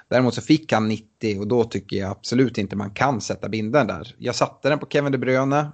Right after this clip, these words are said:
eh, och eh, ja, det föll väl okej ut. Du var ju också inne på samma sak, samtidigt som att du tyckte att det var guldläge för Agüero och inte alls var orolig för, för rotation. Jag ställde till och med frågan, eh, till dig om det. Eh, nu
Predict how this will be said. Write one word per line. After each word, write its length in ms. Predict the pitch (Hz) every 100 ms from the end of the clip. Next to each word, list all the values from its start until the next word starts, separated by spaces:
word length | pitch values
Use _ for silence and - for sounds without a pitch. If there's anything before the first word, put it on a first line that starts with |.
| -
eh, 480 | 120 120 117 113 113 117 - _ _ -
och 320 | 113 113 _ _ -
eh, 60 | 110
ja, 520 | 107 98 120 110 -
det 120 | - -
föll 240 | - 113
väl 200 | 107 107
okej 580 | - - - 135 135 117
ut. 320 | 123 135 -
Du 100 | 123
var 160 | 117 120
ju 60 |
också 360 | 127 127 - -
inne 180 | 131 127
på 80 | 127
samma 280 | 135 117
sak, 360 | 110 120 113 - -
samtidigt 500 | - 120 113 120 110
som 180 | 117 113
att 220 | 113 - - _
du 100 | -
tyckte 260 | 104 110 113
att 60 |
det 40 | 107
var 80 | 110
guldläge 640 | 110 120 113 113 127 117
för 120 | 113
Agüero 320 | 117 110 104 104
och 140 | 107
inte 260 | 117 95 95
alls 300 | 123 110 -
var 100 | 104
orolig 420 | 98 98 98 98
för, 260 | 101 101 - - -
för 160 | 139
rotation. 580 | 127 123 135 - 147 120
Jag 120 | 117
ställde 280 | 110 120 123
till 160 | 127 120
och 60 |
med 140 | 107 107
frågan, 560 | 120 117 117 127 113 101 -
eh, 240 | 104 104
till 380 | 104 151 127 107
dig 180 | 95 101
om 320 | 143 127 104
det. 160 | 98 110 - -
Eh, 500 | - 104 101 104 101
nu 600 | 101 104 110 113 113 113